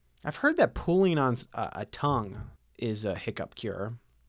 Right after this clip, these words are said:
So you can try pulling on your ba-, da-, da-, da-, da-, da-, da-,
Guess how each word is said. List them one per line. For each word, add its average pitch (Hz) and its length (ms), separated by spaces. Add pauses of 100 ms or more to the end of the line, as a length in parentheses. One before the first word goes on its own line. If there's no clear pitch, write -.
(760)
So - 140
you 123 60
can 123 100
try 113 240
pulling 117 300
on 110 140
your 107 140
ba-, 110 340
da-, 117 400 (800)
da-, 107 180
da-, 110 160
da-, - 0
da-, 123 460 (100)
da-, 135 300